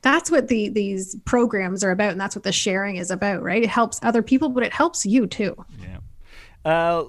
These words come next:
Speaker 2: just to prove that sobriety is not flippin' boring, people, what's, uh, <laughs> other than parenthood, what's, uh, Miss, uh, Becca do for, for fun?
Speaker 1: <laughs>
Speaker 2: What i-, what is
Speaker 1: Well,
Speaker 2: the
Speaker 1: I think
Speaker 2: enjoyment
Speaker 1: what
Speaker 2: of life? Granted,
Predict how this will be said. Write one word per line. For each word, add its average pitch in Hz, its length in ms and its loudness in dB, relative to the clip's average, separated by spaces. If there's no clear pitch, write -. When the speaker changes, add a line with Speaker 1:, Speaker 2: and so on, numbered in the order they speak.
Speaker 2:
just 233 260 -4
to 208 80 -10
prove 190 380 0
that 151 160 0
sobriety 147 640 -2
is 117 200 -4
not 139 300 -4
flippin' - 760 -6
boring, 131 400 -2
people, 127 360 -8
what's, 143 340 -2
uh, 147 400 4
<laughs> 143 440 0
other 190 220 8
than 175 200 0
parenthood, 170 640 0
what's, 165 440 -4
uh, 175 160 0
Miss, 160 340 -6
uh, 165 180 0
Becca 156 280 -4
do 156 240 -2
for, 156 540 0
for 135 160 -10
fun? 160 400 -2
Speaker 1:
<laughs> - 80 8
Speaker 2:
What 147 120 2
i-, 180 100 6
what 160 200 4
is 220 80 8
Speaker 1:
Well, 240 200 10
Speaker 2:
the - 40 6
Speaker 1:
I 247 120 6
think - 180 6
Speaker 2:
enjoyment 185 240 2
Speaker 1:
what - 0 -
Speaker 2:
of 165 80 0
life? 151 380 2
Granted, 185 440 4